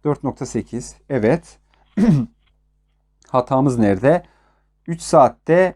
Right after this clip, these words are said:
otuzsa bir saatte, üç saatte otuz metre kare ise bir saatte on metre kare. Bir saatte on metre kare ise dört saatte ne yapar?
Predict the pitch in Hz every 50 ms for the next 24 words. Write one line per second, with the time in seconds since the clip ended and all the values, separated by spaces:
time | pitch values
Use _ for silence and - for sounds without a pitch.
0 | _ _ - 139 135 - - 165 - - - 170 175 165 131 - 143 170 165 -
1 | - - 135 117 107 - _ _ - 160 175 185 185 190 _ _ - 147 - -
2 | - 143 113 - - 123 123 120 - - 143 139 123 117 - 113 - - 131 131
3 | 139 - - 165 151 143 123 - - - - - - 160 147 135 120 113 - -
4 | 117 - - 98 92 98 120 160 180 170 _ _ _ _ _ _ - 160 170 165
5 | - 143 120 - - - - 143 147 147 139 - 156 135 - 147 143 151 147 -
6 | 160 127 120 151 156 - - - 123 107 98 - _ - 165 185 180 170 _ _
7 | _ _ _ _ _ - 160 143 123 - - 156 180 185 -